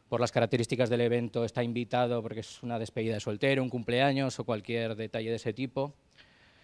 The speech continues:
Eh, aprobación por parte de todos los participantes, liquidación final de los pagos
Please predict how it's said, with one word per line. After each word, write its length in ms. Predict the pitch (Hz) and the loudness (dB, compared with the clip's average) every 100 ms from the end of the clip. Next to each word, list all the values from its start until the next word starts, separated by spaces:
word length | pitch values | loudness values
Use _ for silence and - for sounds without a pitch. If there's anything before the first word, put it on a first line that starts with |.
| _ _ _ _ | _ _ _ _
Eh, 640 | 120 110 110 110 104 104 101 | -4 -2 0 -2 -2 -4 -6
aprobación 680 | 104 107 101 - 120 131 | -4 -2 -2 0 2 2
por 100 | 135 | 0
parte 220 | 113 104 110 | -4 -4 -4
de 60 | |
todos 140 | 110 107 | -4 -4
los 80 | |
participantes, 880 | - 113 110 110 127 127 139 139 - | -6 -6 -4 0 0 0 -2 -4 -4
liquidación 500 | 113 113 113 107 123 | -4 -2 -2 -2 -4
final 380 | 120 120 131 151 | -2 0 0 0
de 100 | 139 | -2
los 140 | 120 - | -4 -2
pagos 520 | 139 151 170 - | -2 0 -4 -6